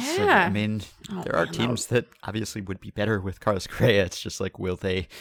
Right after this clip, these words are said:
Speaker 1: do that? I don't know.
Speaker 2: Yeah.
Speaker 1: But with Correa, like, I mean, with Semien, with Seager, it's like, okay, well, you can play Semien here or there, or Baez, he could play second, or
Speaker 2: Yeah.
Speaker 1: Seager, maybe he shifts to third in a while.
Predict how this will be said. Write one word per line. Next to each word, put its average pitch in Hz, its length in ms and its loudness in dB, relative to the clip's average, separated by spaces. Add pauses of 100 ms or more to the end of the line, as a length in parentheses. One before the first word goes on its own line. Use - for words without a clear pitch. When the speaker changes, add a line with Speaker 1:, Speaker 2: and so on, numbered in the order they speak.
(320)
Speaker 1:
do 165 140 0
that? 101 360 4
I 95 140 0
don't 95 180 -2
know. 95 500 0
Speaker 2:
Yeah. 156 160 -8
Speaker 1:
But 104 260 2 (300)
with 147 200 0
Correa, 143 360 8
like, 110 320 2
I - 60 0
mean, 107 320 -2
with 104 300 -4
Semien, 170 500 2
with 107 120 2
Seager, 165 380 -2
it's - 200 -4
like, 110 160 -4
okay, 95 320 -2
well, 92 120 -4
you 92 140 -4
can 95 420 -4
play 95 340 -2
Semien 92 460 -4
here 98 200 2
or 92 60 0
there, 139 360 6
or 98 60 4
Baez, 117 560 4
he 104 80 -6
could - 180 -14
play - 160 -8
second, 127 560 0
or 95 160 2
Speaker 2:
Yeah. 311 160 0
Speaker 1:
Seager, 123 500 2
maybe 104 320 0
he 92 300 -4
shifts - 360 -8
to 95 140 -6
third 160 380 2
in 123 80 0
a 123 60 -2
while. 117 400 4